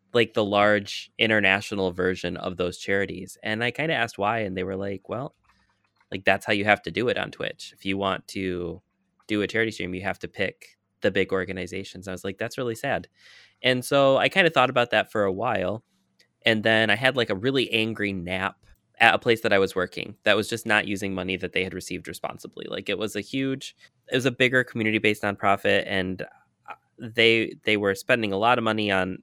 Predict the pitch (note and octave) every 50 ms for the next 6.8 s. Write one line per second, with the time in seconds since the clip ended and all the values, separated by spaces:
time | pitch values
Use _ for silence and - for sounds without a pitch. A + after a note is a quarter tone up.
0 | _ - G2+ F#2+ G2 - B2 B2 G#2+ - F#2 F2 - G2+ G2 G2+ F#2+ F#2 - -
1 | F#2 F2+ F2+ F2+ F2+ - - F#2 F2+ F2 E2+ E2 E2+ - - - - - - -
2 | - _ _ _ _ _ _ _ _ _ _ _ A2 A2+ A2+ A2+ A2 A2 A2 G#2
3 | F#2+ - - _ _ _ _ _ _ - G#2 G#2 G2 F#2 - _ _ _ _ _
4 | _ - E3+ F3 E3 D#3+ E3 D#3+ D#3+ D#3 D#3+ D3+ D#3 D3+ D3+ C#3 - A#2 A#2 G#2+
5 | G#2 - - D3+ - D3 C3+ B2+ B2+ B2 B2 - - - _ B2+ B2+ B2+ C3 C3
6 | C3 C#3 C#3 C3 B2 - B2 B2+ C3+ C3 C3 C3 B2+ - _